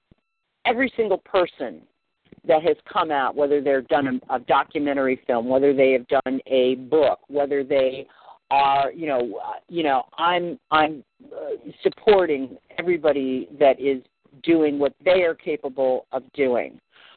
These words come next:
But I am a legal practitioner, and I check in with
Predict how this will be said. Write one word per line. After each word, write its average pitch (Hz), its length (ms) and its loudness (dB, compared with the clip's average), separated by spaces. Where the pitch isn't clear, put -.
But 151 180 4
I - 200 2
am 226 180 0
a 208 40 6
legal 185 400 0
practitioner, 190 1040 -2
and 139 220 0
I 175 420 2
check 175 200 2
in 156 360 -2
with 143 120 -6